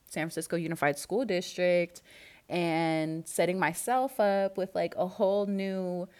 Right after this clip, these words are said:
campus, trying to learn my way around, trying to meet new people,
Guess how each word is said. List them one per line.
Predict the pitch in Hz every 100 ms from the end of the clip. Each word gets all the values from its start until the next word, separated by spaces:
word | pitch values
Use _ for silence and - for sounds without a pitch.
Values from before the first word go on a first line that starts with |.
| -
campus, | - - 196 196 190 196 202
trying | 226 185
to | 175
learn | 175 180
my | 190 190
way | 180 185 185
around, | 175 175 165 165 165 170
trying | 175 170 160 160 165
to | - - 160 156 151
meet | 170 180 185 190 175 _ _ -
new | 185 185
people, | - 196 202 196 190 190 190 190